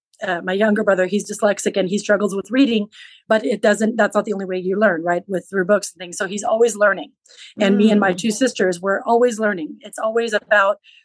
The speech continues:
Speaker 1: what can I learn next? How can I improve myself? And how, like, and what I learn, how can I apply?
Speaker 2: Mm-hmm.
Speaker 1: So,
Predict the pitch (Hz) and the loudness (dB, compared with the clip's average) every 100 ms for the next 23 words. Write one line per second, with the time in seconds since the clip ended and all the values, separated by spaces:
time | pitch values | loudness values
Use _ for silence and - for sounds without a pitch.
0 | _ 208 233 262 254 233 220 220 185 - | _ 0 0 0 -2 0 -2 -4 -8 -12
1 | - - - 220 220 208 208 208 311 247 | -20 -18 -6 -4 0 0 0 0 0 0
2 | 196 - 185 180 185 _ _ - 208 202 | -2 -2 -2 -2 -8 _ _ -2 0 2
3 | 208 214 196 185 294 202 240 294 226 202 | 0 -2 -2 -2 -4 0 2 2 0 0
4 | 190 190 180 175 175 - 180 - - _ | -2 -6 -6 -8 -8 -4 -4 -6 -12 _
5 | - 247 214 202 208 208 196 190 - | -10 -4 -2 0 2 4 4 0 -6